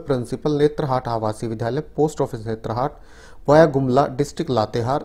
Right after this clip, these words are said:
झारखंड। ये पिन कोड है। रजिस्टर्ड पोस्ट, स्पीड पोस्ट, सिंपल पोस्ट या कुरियर के माध्यम से तीस ग्यारह दो हज़ार इक्कीस शाम पाँच बजे तक आपकी एप्लीकेशन वहाँ पहुँच जानी चाहिए।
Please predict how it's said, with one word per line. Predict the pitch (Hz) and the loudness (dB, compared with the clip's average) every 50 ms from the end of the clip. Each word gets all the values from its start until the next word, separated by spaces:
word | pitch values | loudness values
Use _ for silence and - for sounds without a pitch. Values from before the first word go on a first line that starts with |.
| - - | -8 -10
झारखंड। | - 120 110 110 110 - - 156 165 - | -8 -4 -4 -4 -4 -4 -6 -6 -6 -4
ये | 151 151 143 143 | -4 -2 -2 -2
पिन | 139 - - 104 98 | -4 -6 -10 -10 -10
कोड | - - 110 110 110 110 | -8 -4 -4 -4 -2 -4
है। | 117 120 | -6 -6
रजिस्टर्ड | 117 120 113 123 123 - - 156 160 165 | -8 -8 -8 -10 -12 -4 -2 0 0 0
पोस्ट, | 160 - 160 165 170 170 - 170 | 0 0 -2 -2 -2 -4 -8 -18
स्पीड | - - - 131 127 123 123 120 | -20 -10 -6 -4 -4 -2 -4 -2
पोस्ट, | - 143 151 165 - - - - | 0 0 0 -2 -4 -10 -20 -14
सिंपल | - - 131 120 113 - 131 131 - | -10 -8 -8 -6 -4 -6 -6 -2 -2
पोस्ट | 151 160 165 - - | -2 -2 -2 -4 -6
या | 120 117 131 135 - - | -8 -6 -6 -8 -10 -10
कुरियर | - 117 107 110 107 107 - | -8 -6 -4 -4 -4 -6 -6
के | - 139 - | -10 -10 -8
माध्यम | - 127 113 104 104 101 123 123 131 | -8 -6 -6 -6 -4 -4 -4 -4 -4
से | 139 - 202 226 - - - - - - - - - | -2 0 0 0 0 -4 -10 -20 -20 -20 -20 -10 -4
तीस | - 175 190 202 - | -2 -2 -2 -2 0
ग्यारह | 143 139 131 127 127 | 2 2 2 2 2
दो | 123 131 131 123 | 2 0 0 0
हज़ार | 123 110 117 117 113 | 0 0 0 -2 -2
इक्कीस | 113 113 - 190 185 - | -4 -6 -8 -10 -8 -6
शाम | - 127 117 110 | -6 -6 -6 -4
पाँच | 107 - 110 107 - | -4 -6 -6 -6 -6
बजे | 110 113 | -8 -8
तक | 113 - 160 - | -8 -8 -8 -6
आपकी | 123 110 - - - 127 | -6 -8 -8 -10 -10 -10
एप्लीकेशन | - 123 - 117 107 104 113 107 - 147 | -10 -10 -10 -10 -10 -10 -12 -12 -10 -10
वहाँ | 131 113 117 165 226 - - | -8 -8 -8 -10 -10 -10 -10
पहुँच | 127 113 113 110 107 - | -8 -8 -8 -10 -10 -12
जानी | 101 92 92 113 143 185 - | -12 -10 -10 -12 -12 -12 -10
चाहिए। | - 131 110 101 101 104 101 101 | -8 -8 -8 -8 -8 -8 -10 -12